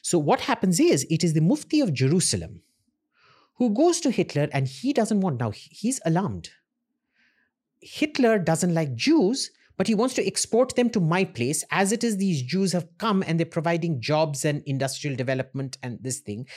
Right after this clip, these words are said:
and it's completely upsetting the apple cart for me. I don't want them. You don't want them. Kill them. Right?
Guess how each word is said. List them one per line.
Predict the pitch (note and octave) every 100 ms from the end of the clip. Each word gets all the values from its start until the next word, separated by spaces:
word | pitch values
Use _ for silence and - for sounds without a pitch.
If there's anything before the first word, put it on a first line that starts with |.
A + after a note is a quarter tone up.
| -
and | - D#3
it's | -
completely | D#3+ D3+ F#3 F#3 F3
upsetting | D3 - D#3 D#3
the | D#3+ -
apple | C3+ D3
cart | C#3 C#3 C3
for | -
me. | G#2+ C#3+ D#4 A3 C3+ A3+ D#4+ - - _ _ _ _ _ _ _ - _ _ _
I | F#3 C#4 F#4+
don't | E4+ G#3 C3+
want | A2+ G#2 -
them. | G3+ D4 - -
You | F#3 D4 F4+
don't | D4 G3
want | C#3+ C3+ -
them. | C4
Kill | - D#4+ C#3
them. | F2+ - _ _ _ _ _ _ _ _ _ _ _ _ _ _ _ _ _ _ _ _ _ _
Right? | C#3+ D4+ B3+